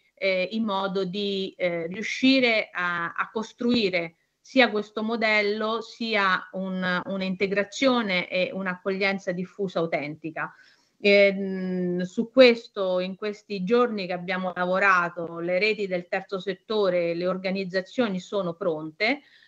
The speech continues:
eh, non, eh, ovviamente con orgoglio, un po' diciamo che anche l'accoglienza che per il momento è stata fatta, eh, sia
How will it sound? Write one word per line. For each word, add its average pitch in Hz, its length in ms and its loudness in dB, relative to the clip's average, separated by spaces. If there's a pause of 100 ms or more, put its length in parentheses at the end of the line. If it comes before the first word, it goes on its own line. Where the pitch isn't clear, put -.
(140)
eh, 165 500 0
non, 202 420 0
eh, 175 460 2
ovviamente 190 720 0
con 190 160 2
orgoglio, 190 560 0
un 175 100 -6
po' 202 140 4
diciamo 185 1000 0
che 196 120 -2
anche 214 260 0
l'accoglienza 190 920 0
che 180 200 -4
per 180 160 -4
il 180 140 -2
momento 214 500 0
è 180 40 -6
stata 180 360 -6
fatta, 196 640 2
eh, 165 200 -20
sia 196 600 0